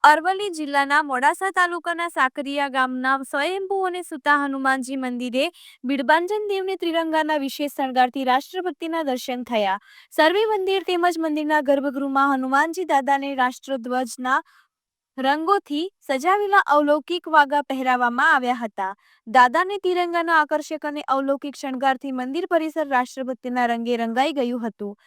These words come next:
તિરંગા શણગારના દર્શનાર્થીઓને એવું અનુભવાતું હતું કે ભક્તિ અને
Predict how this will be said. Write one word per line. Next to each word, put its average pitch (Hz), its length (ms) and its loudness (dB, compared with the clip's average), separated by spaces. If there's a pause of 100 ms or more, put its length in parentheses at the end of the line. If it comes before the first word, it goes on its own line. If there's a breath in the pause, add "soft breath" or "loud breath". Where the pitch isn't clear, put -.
(240 soft breath)
તિરંગા 392 460 2
શણગારના 349 480 2
દર્શનાર્થીઓને 294 840 -2
એવું 277 240 -4
અનુભવાતું 269 680 0
હતું 254 240 -8
કે 262 80 -2
ભક્તિ 254 400 -4
અને 381 160 -4